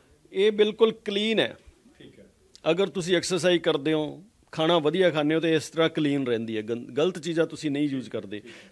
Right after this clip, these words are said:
Speaker 1: ਤੇ ਜਦੋਂ ਇਹ ਕੀ ਹੁੰਦਾ ਹੈ ਕਿ ਇਹ ਫੇਫੜਿਆਂ ਦੇ ਅੰਦਰ ਜਦੋਂ, ਅਹ, ਗਲਤ ਚੀਜ਼ਾਂ ਭਰ ਜਾਂਦੀਆਂ ਨੇ ਠੰਡੀਆਂ, ਤਾਂ ਇਹਦੇ ਨਾਲ ਇਹ ਸਿਕੁਡ਼ਨੀਆਂ ਸਟਾਰਟ ਹੋ ਜਾਂਦੀਆਂ ਨੇ, ਜਿਵੇਂ ਆਹ ਕਫ ਬਲਗਮ ਵਗੈਰਾ ਕਿੰਨੀ ਸਾਰੀ ਦਿਖ ਰਹੀ ਹੈ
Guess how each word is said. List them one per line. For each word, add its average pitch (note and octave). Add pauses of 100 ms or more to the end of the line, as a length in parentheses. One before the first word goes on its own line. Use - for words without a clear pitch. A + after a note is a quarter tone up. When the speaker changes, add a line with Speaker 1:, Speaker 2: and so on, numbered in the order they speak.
Speaker 1:
ਤੇ D3+
ਜਦੋਂ E3
ਇਹ F#3
ਕੀ F#3
ਹੁੰਦਾ D3+
ਹੈ D#3+
ਕਿ E3
ਇਹ F3
ਫੇਫੜਿਆਂ D3+
ਦੇ E3+
ਅੰਦਰ C3+
ਜਦੋਂ, A#2+
ਅਹ, -
ਗਲਤ C#3+
ਚੀਜ਼ਾਂ F3
ਭਰ D3
ਜਾਂਦੀਆਂ C#3+
ਨੇ E3
ਠੰਡੀਆਂ, D#3+ (380)
ਤਾਂ -
ਇਹਦੇ E3+
ਨਾਲ F3
ਇਹ E3
ਸਿਕੁਡ਼ਨੀਆਂ E3
ਸਟਾਰਟ E3+
ਹੋ E3+
ਜਾਂਦੀਆਂ D#3
ਨੇ, D#3+
ਜਿਵੇਂ D#3+
ਆਹ D3+
ਕਫ D3+
ਬਲਗਮ C#3
ਵਗੈਰਾ C#3+
ਕਿੰਨੀ C3+
ਸਾਰੀ B2+
ਦਿਖ A#2
ਰਹੀ G2+
ਹੈ G2